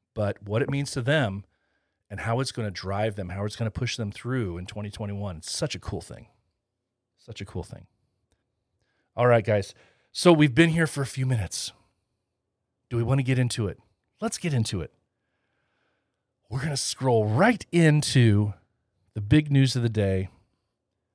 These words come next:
One of the big newses of the day, anyway. One of the big newses.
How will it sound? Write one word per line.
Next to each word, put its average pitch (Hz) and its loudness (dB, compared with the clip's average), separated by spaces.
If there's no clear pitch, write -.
One 190 6
of 196 2
the 127 0
big 92 -6
newses 90 -8
of 87 -8
the 78 -8
day, 64 -10
anyway. 65 -10
One 131 -4
of 139 0
the 131 -4
big 117 -2
newses. 87 -6